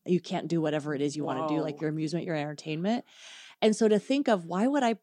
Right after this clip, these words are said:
Speaker 1: bring that into my home where I have to constantly now have this adversarial relationship with you? So you
Speaker 2: Oh
Speaker 1: either
Speaker 2: my
Speaker 1: get one
Speaker 2: goodness.
Speaker 1: no, "Hey, buddy, you get this <laughs> safe phone that doesn't go on the internet, but you get one no," or you
Speaker 2: Yeah.
Speaker 1: get a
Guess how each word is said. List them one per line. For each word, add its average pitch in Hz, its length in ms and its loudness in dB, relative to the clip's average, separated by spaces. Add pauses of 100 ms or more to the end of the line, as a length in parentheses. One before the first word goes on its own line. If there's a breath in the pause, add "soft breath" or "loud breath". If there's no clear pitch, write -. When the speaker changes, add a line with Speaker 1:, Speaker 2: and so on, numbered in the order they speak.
Speaker 1:
bring 247 200 0
that 233 140 0
into 190 220 -2
my 175 180 -2
home 185 460 -2
where 185 200 2
I 185 140 0
have 196 220 -4
to 196 100 -4
constantly 196 800 -4
now 170 320 -4
have 185 260 -6
this 165 140 -6
adversarial 175 760 -2
relationship 160 680 -4
with 151 160 -12
you? 156 100 -4
So 196 140 -2
you 202 40 2
Speaker 2:
Oh - 20 2
Speaker 1:
either 214 100 4
Speaker 2:
my - 60 0
Speaker 1:
get 147 120 2
one 185 260 4
Speaker 2:
goodness. 254 140 4
Speaker 1:
no, 185 220 4 (220 soft breath)
"Hey, 294 180 4
buddy, 240 260 4
you 233 140 2
get 247 200 0
this - 220 6
<laughs> - 0 -
safe 208 220 8
phone 190 400 8
that 240 240 4
doesn't 220 280 4
go 208 100 6
on 196 100 6
the - 80 2
internet, 185 380 2
but 170 100 -4
you 143 80 -4
get 180 160 2
one 196 240 4
no," 175 260 4 (260 soft breath)
or 277 380 4
you 220 80 -2
Speaker 2:
Yeah. 214 80 0
Speaker 1:
get 202 160 0
a - 20 -14